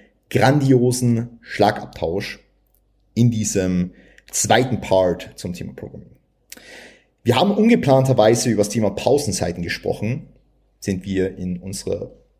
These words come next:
vor dem Podcast stattfindenden Diskussion drauf gekommen, wollten uns aber eigentlich den Themen Kadenz in bestimmten Bewegungsmustern, in bestimmten Übungen widmen, aber auch dem sehr umstrittenen Thema Volumen.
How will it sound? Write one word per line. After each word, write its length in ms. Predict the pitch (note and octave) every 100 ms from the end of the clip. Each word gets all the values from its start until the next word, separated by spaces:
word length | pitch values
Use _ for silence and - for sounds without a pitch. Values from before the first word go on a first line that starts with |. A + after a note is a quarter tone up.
| _ _ _
vor 320 | _ - G#2+ G#2+
dem 200 | G#2 G2
Podcast 720 | - - - G2+ F#2 - -
stattfindenden 720 | - - - - G#2+ G2 F#2+
Diskussion 500 | F2+ - F#2 - F#2+
drauf 160 | - F2
gekommen, 560 | - F2 G2+ C3 C3 - - - - _
wollten 400 | G#2+ A#2 C#3+ E3+
uns 160 | D3 C3
aber 220 | B2 A2
eigentlich 360 | A#2+ C3+ C3
den 140 | B2 G#2+
Themen 500 | - A#2 G#2 F#2 - _
Kadenz 880 | - - F2+ G2 A#2 F3 - - - _ _ _ _ _ _ _ _ _ _ - _ _
in 140 | A2+
bestimmten 400 | A2+ A2+ B2 A#2+
Bewegungsmustern, 600 | G2+ F#2 G2+ C3 C3 C3
in 60 | A#2+
bestimmten 380 | G2 - F#2+ G2
Übungen 340 | F2+ A2 A2
widmen, 400 | G#2+ - D3+ F3 - - - _ _
aber 340 | D3 F3 A#2+
auch 260 | G2+ B2 C3+
dem 220 | A#2 A#2
sehr 400 | - C3 C3+ C3
umstrittenen 680 | A#2+ - - F3 F#3+ A2+ G2
Thema 640 | - F#2+ F#2 G#2+ - - _ _ _ _
Volumen. 520 | A2+ A#2 C3 B2+ -